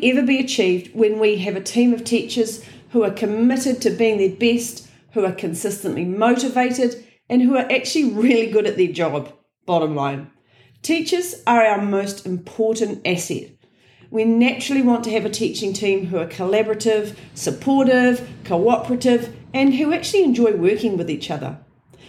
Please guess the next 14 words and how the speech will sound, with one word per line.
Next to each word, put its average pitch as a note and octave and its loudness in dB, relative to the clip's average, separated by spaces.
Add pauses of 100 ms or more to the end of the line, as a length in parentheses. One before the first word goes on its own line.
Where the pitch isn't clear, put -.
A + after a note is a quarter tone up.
(120)
but A3 0
also C4 2
who G3 4
ultimately F#3+ 0
feel F#3 2
a E3+ 0
deep G#3 0
sense - -2
of E3+ -2
satisfaction F#3+ 0
in D#3+ 2
their D3+ 0
work, C#3+ -6
right? C3 -2